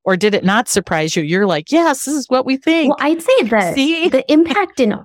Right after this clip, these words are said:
Speaker 2: that we also reached significance in improving self-compassion, and we somehow cured imposter syndrome, sort of based on where our metric had drawn their line between positive and negatives.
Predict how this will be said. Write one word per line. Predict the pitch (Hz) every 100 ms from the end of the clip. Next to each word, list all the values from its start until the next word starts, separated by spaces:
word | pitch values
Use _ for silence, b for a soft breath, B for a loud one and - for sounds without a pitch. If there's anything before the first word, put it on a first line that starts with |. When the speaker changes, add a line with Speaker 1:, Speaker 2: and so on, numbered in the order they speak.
| _ _
Speaker 2:
that | 208 240
we | 220 247
also | 285 277 302
reached | 254 -
significance | 233 208 226 226 214 202 190 202 -
in | 214 190 190
improving | 196 196 - 208 208 202
self-compassion, | 196 180 - 196 - 277 240 247 226 208 196 -
and | 208 196
we | 190 190 185 180 180 175 -
somehow | - 233 262 202 175
cured | - - 240 240 226
imposter | 196 - 196 196
syndrome, | 196 170 165 165
sort | 180 196
of | 180 165
based | 185 175
on | 185 180
where | 170 165
our | 165 156 156 160
metric | 180 165 - 160 160 -
had | - 175
drawn | 165 151
their | 156 156
line | 143 151 165 156
between | 160 - 156
positive | 156 147 160 160
and | 156 151
negatives. | 143 170 202 262 262